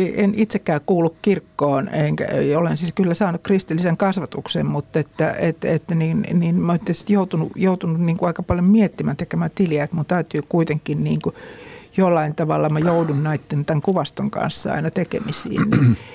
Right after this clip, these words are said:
Speaker 2: Mm.
Speaker 1: niin sit mä oon joutunut miettimään, sen takia nämä mun vastaukset on, on tällaisia, että mä, mä jotenkin näen, että miksi se kuvasto on niin merki-, merkityksellistä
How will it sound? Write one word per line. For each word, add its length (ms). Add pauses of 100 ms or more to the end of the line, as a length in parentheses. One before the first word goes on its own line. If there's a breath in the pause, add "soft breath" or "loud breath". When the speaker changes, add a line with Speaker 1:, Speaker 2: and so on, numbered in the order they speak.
Speaker 2:
Mm. 200 (120)
Speaker 1:
niin 200 (120)
sit 160
mä 120
oon 60
joutunut 320
miettimään, 520
sen 140
takia 260
nämä 160
mun 140
vastaukset 600
on, 240
on 160
tällaisia, 460
että 120
mä, 100 (140)
mä 120 (340)
jotenkin 420
näen, 200
että 140
miksi 340
se 100
kuvasto 540
on 260
niin 220
merki-, 280 (120)
merkityksellistä 1080